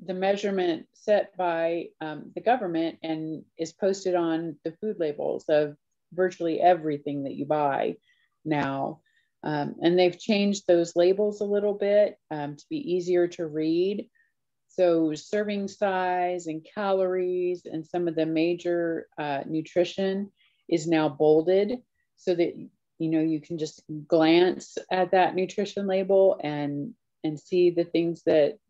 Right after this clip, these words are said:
that are really important as far as your nutrition and serving sizes are concerned. Um, serving sizes have changed, or portion, I should say, portion sizes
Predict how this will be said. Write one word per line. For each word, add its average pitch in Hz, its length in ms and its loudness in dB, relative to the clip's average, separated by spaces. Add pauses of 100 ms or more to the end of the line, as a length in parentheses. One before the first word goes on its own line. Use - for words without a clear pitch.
(160)
that 160 120 0
are 156 120 0
really 156 640 -2
important 160 540 0
as 160 140 0
far 147 240 4
as 147 160 -2
your 151 100 0
nutrition 147 560 -4
and 139 180 -6
serving 156 340 -4
sizes 180 440 -4
are 185 120 2
concerned. 190 600 -10 (720)
Um, 165 440 2 (680)
serving 247 320 4
sizes 156 460 0
have 160 120 -8
changed, 165 720 -2 (480)
or 151 300 2 (240)
portion, 175 320 2
I 131 80 4
should 151 280 2
say, 131 440 2 (100)
portion 240 340 2
sizes 151 520 0